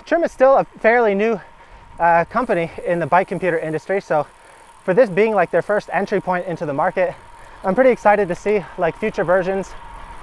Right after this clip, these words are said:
of their computers as they make improvements, as they take in rider suggestions. So that's another good thing. Uh,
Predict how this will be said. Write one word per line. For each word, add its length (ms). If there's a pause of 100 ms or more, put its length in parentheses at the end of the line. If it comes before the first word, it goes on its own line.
of 120
their 120
computers 500
as 240
they 140
make 240
improvements, 640
as 180
they 300 (640)
take 220
in 140
rider 280
suggestions. 640 (1080)
So 120
that's 160
another 240
good 180
thing. 220
Uh, 420